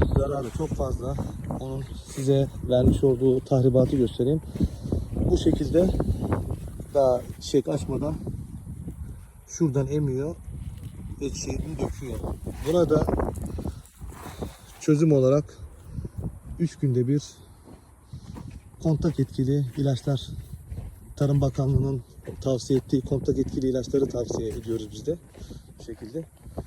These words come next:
Patlıcanlarımız böyle. Yaklaşık, e, on günden beri ilaçlama yaptık. On günden beri, pardon, on günden beri hasatını yapıyoruz patlıcanların. Güzel geliyor. Çiçekleri de var.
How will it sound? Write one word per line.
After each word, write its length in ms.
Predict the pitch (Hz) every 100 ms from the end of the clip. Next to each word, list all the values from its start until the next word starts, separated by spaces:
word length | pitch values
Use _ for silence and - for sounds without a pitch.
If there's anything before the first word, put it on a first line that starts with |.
| - - - - - - - - - - - - - - -
Patlıcanlarımız 720 | 156 143 151 165 170 175 170
böyle. 320 | 190 156 139
Yaklaşık, 460 | 156 147 165 - 160 - 104 151
e, 40 | 143 139 160
on 120 | 160
günden 320 | 156 151 151
beri 220 | 143 147 131 - - - - - -
ilaçlama 440 | 135 139 - 151 147
yaptık. 320 | 139 - 151 - - - - - - - - - _ -
On 160 | 160 165
günden 320 | 156 160 151
beri, 260 | 151 160 143
pardon, 340 | 147 135 127 107 -
on 160 | 139
günden 260 | 139 143 139
beri 200 | 139 135 - -
hasatını 380 | 127 123 151 147
yapıyoruz 480 | 139 165 120 - -
patlıcanların. 580 | 117 - 113 113 123 160 - - - - - - - - - - - - - - - -
Güzel 260 | 151 170 190
geliyor. 340 | 147 113 117
Çiçekleri 480 | 117 - 135 - 131
de 60 | 117
var. 280 | 107 127